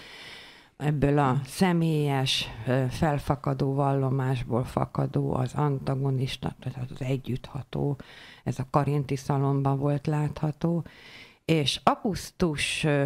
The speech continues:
hat óta a Kápolnásnyéki Halászkastélyban kilencvenkilencet tudok bemutatni a tömegeket ábrázoló nagy sorozatomból. És hát amilyen a mostani helyzet,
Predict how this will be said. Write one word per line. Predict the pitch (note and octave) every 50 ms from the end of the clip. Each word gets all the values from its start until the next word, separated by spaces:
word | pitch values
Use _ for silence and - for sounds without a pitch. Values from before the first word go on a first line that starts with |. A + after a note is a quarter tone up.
| C3+ -
hat | - - - G#3+ - - -
óta | C3+ C#3+ C#3+ C3 C3 - - - C#3 D#3 F3 G#3+ A#3+ A#3 - - - - _ _ _ _ _ _ _ _ _ _ _ _ _ _ _ _ _ _ _ _ _ -
a | D3 D#3 C#3+ C#3+ D3+ D3 - - - -
Kápolnásnyéki | - G3+ F#3+ F#3+ - E3 D#3 C#3+ C#3 C#3 C#3 - - C3 B2+ C3 - -
Halászkastélyban | C#3 D#3 E3 D3+ C#3 C3+ C3+ - - A#2 B2+ - - - D3+ C#3+ C#3 C#3 C#3 C#3+ C#3 C3+ C3+ D3 - - - - _
kilencvenkilencet | - - G#3+ F#3 E3 D#3+ D3+ C#3 - D#3+ D#3+ D#3 D#3 D3+ - F#3+ F#3 D#3+ C#3+ C3+ C#3 C3+ - D3 C3+
tudok | - - D3+ - C3+ C3+ C#3+
bemutatni | - - D3+ D3+ D3+ D3+ D3+ - - D3 C#3+ - - D#3 D3
a | D3 D3
tömegeket | - - D#3+ D3 C#3+ C3 B2+ - G#2+ C#3 C3+ A#2+ - - D3+ C3+ B2+ -
ábrázoló | D3 C#3 C3+ - C#3+ C3+ C3 C#3+ C3+ C3+ - C#3+ C#3+ C#3+ C#3 C3+ C#3
nagy | D3+ D3 C3+ C3+ -
sorozatomból. | - - D3+ D3 D3+ D3 C3+ - C#3+ C#3 - - D#3 D#3 D#3 D#3 C#3 D#3+ E3+ F3 E3 E3 - - - - - - - - - - - - - _
És | - F#3 F3 F3 D#3+ - -
hát | - F#3 E3+ E3+ - -
amilyen | - G3+ A3+ A3 F#3+ F3+ E3+ E3 E3 D#3+ D#3+
a | D#3+ D#3+ D#3+ D#3+ D#3+ D#3+
mostani | E3+ F3 E3+ - - - - D3 D3 C#3+ C#3+
helyzet, | B2+ C#3+ E3 D#3 D#3+ E3+ D#3+ C#3 E3 E3+ E3+ E3 - _